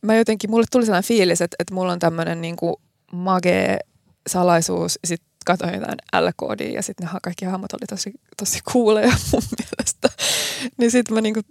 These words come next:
jotenkin tajusin, että hei, et, et, et kaikki on niinku mulle mahdollista, vaikka mä en kuulukaan ehkä enemmistöön tai, tai niinku edusta sellaista suuntautumista, joka siinä mun vaikkapa koululuokalla mikään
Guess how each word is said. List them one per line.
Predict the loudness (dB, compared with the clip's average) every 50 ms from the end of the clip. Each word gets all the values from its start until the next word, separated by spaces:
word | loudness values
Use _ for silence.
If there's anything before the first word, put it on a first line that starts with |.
| _ _ _ _ 2
jotenkin | 4 4 4 4 2 2 4
tajusin, | 6 8 8 6 6 2 0
että | 0 0 2
hei, | 2 4
et, | 4 2 0 -2 -10
et, | -10 -8
et | -8 -12 -12 -6 0
kaikki | 2 2 2 4 2 0
on | 0 0
niinku | 0 -4 -4
mulle | -2 2 4 4 4
mahdollista, | 4 4 4 4 4 4 4 2 0 2 0 0 -2 -2 _ -4 -2
vaikka | -2 -2 -2 -2
mä | -2 0
en | 0 0 -2 -6 -10 -12 _ _ _ _ _ 0
kuulukaan | 4 4 4 4 4 2 2 2
ehkä | 0 -2 -2 -2 2 2
enemmistöön | 4 4 4 2 2 0 0 -2 -2 0 2 2 2 2 2
tai, | 0 2 2 4 2 2 0 _ _ -2
tai | 0 2 2 2 2
niinku | 0 -4 -4 -2
edusta | 0 0 0 0 -2 -4 -2 0 0 -2 -2 _ _ _ _ _ -4
sellaista | -2 -2 0 -2 -2 -2
suuntautumista, | 0 2 4 4 6 4 2 2 0 -2 -2 -2 -2 -4 -6 -6 -4 -4
joka | -4 -4 -2 -4 -4 -4 _ _ _ -6 -2
siinä | 0 0 0 0
mun | 0 0 -2 -2 -2 -2 -2
vaikkapa | -2 -2 -2 -2 -2 0 0 -2 _ _ _ _
koululuokalla | 2 4 4 6 6 4 4 2 2 4 4 4 4 4 4 4 4 4 4
mikään | 4 2 0 2 2 4 4 2